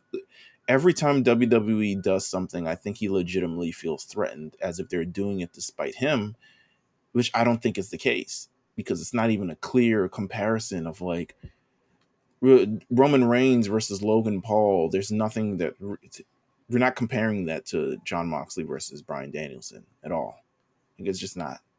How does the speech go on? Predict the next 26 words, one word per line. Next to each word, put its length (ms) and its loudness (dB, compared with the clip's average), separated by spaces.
You 140 2
know 160 4
what 180 2
it 140 -2
is. 500 -4
It's 120 -14
professional 500 -8
wrestling. 400 -10
He 100 -2
studied 460 2
professional 460 -8
wrestling. 420 -10
And 100 2
I 20 4
think 200 4
one 100 6
of 140 4
the 100 4
best 380 0
things 240 2
that 120 0
A 140 0
plus 300 -6
said 240 0
last 260 0
week 180 -2